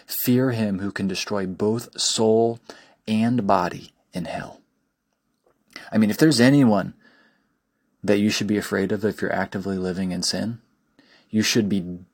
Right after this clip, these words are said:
deathly afraid of Yahweh. Why? Because he, he is the only one with the power to destroy you. And let me tell you, some of you, with the way you're living, you should be afraid. Because you give zero evidence of a faith in Jesus.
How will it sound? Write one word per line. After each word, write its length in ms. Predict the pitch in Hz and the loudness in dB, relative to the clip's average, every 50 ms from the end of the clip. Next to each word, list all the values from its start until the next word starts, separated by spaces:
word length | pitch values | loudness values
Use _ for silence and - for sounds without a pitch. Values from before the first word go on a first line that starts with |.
| _ _ | _ _
deathly 680 | 151 151 135 123 - - - 85 - - - - _ _ _ _ _ _ _ _ _ | 2 2 2 2 -4 -8 -8 -10 -10 -12 -16 -18 _ _ _ _ _ _ _ _ _
afraid 400 | - 98 - - 98 90 87 87 | -10 -8 -6 -2 -2 -2 -2 -4
of 80 | 90 90 | -6 -6
Yahweh. 400 | - - - - - - - - _ _ _ _ _ _ _ _ _ _ _ _ _ _ _ _ _ _ _ _ _ _ _ _ _ _ | -6 -6 -8 -8 -10 -12 -14 -16 _ _ _ _ _ _ _ _ _ _ _ _ _ _ _ _ _ _ _ _ _ _ _ _ _ _
Why? 460 | 95 92 92 87 90 117 147 156 - _ _ _ _ _ _ _ _ _ _ _ _ _ _ _ _ _ _ _ _ _ _ _ _ _ _ _ _ | -2 0 0 2 2 0 -2 -4 -8 _ _ _ _ _ _ _ _ _ _ _ _ _ _ _ _ _ _ _ _ _ _ _ _ _ _ _ _
Because 360 | 120 110 - 123 117 110 113 | -4 0 2 2 2 2 0
he, 100 | 120 127 101 | 0 -2 0
he 160 | 113 131 139 139 | 2 4 4 4
is 140 | 123 104 | 4 2
the 120 | 110 110 107 | 2 2 4
only 260 | 107 120 131 135 135 | 6 6 6 6 6
one 160 | 127 123 120 | 4 4 2
with 140 | 113 110 - | 2 0 -4
the 60 | 110 | -8
power 320 | - - 104 101 98 92 - | -6 -4 -4 -2 -4 -4 -6
to 100 | - 90 | -10 -12
destroy 360 | 95 92 - - - - 92 | -10 -12 -12 -12 -12 -14 -12
you. 160 | - - - - - - _ | -14 -16 -18 -20 -20 -14 _
And 80 | 98 104 | 0 2
let 140 | 107 113 | 4 4
me 80 | 123 117 | 4 2
tell 160 | - 131 151 | 2 0 0
you, 180 | 135 90 87 - - - _ | 0 0 -4 -6 -12 -20 _
some 240 | - - 156 170 180 | -2 0 2 4 4
of 80 | 147 98 | 4 2
you, 200 | 95 92 92 - _ _ _ | 0 -2 -4 -8 _ _ _
with 160 | 110 107 - | -2 -2 0
the 60 | 107 | 2
way 140 | 98 104 117 | 4 4 4
you're 140 | 127 123 113 | 4 4 4
living, 320 | 104 107 113 139 151 147 - _ _ _ _ _ _ | 2 2 2 0 -2 -4 -8 _ _ _ _ _ _
you 200 | 98 107 123 147 | -4 0 0 2
should 320 | 143 - - 151 156 123 104 | 2 2 4 4 4 4 2
be 120 | 110 107 | 0 0
afraid. 380 | 104 - 95 95 87 82 - _ _ _ _ _ _ _ _ _ _ _ _ _ _ _ _ _ _ _ _ _ _ - _ _ | -2 -4 -6 -8 -10 -10 -14 _ _ _ _ _ _ _ _ _ _ _ _ _ _ _ _ _ _ _ _ _ _ -20 _ _
Because 240 | - - 113 104 107 | -6 -4 -4 -2 0
you 80 | 127 | 0
give 220 | 113 107 101 92 - - - _ | 0 2 0 0 -4 -14 -16 _
zero 540 | 98 95 95 101 107 127 135 139 147 151 147 | -4 -2 0 4 6 6 6 8 8 6 4
evidence 500 | 135 - 120 110 95 90 90 85 80 - | 4 2 0 -2 -2 -4 -6 -8 -8 -10
of 100 | 95 87 | -10 -10
a 60 | 90 | -12
faith 300 | - - 92 90 90 - | -10 -8 -8 -8 -8 -10
in 100 | - 87 | -12 -12
Jesus. 540 | 78 82 82 82 - - - - - - - | -12 -12 -14 -16 -16 -20 -20 -20 -20 -20 -20